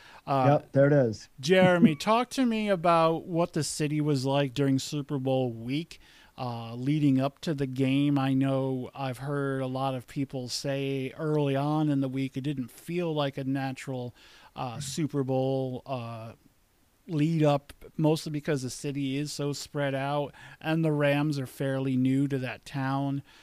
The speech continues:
Speaker 1: Uh, the two, you know, um, there wasn't a lot of the team jerseys on the street, that kind of thing, events all over the place.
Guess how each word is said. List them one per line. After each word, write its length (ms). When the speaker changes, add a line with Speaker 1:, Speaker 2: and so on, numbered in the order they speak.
Speaker 1:
Uh, 200
the 120
two, 280
you 260
know, 320
um, 600
there 120
wasn't 320
a 40
lot 200
of 160
the 180
team 320
jerseys 540
on 160
the 80
street, 480
that 300
kind 260
of 100
thing, 280
events 400
all 180
over 180
the 120
place. 440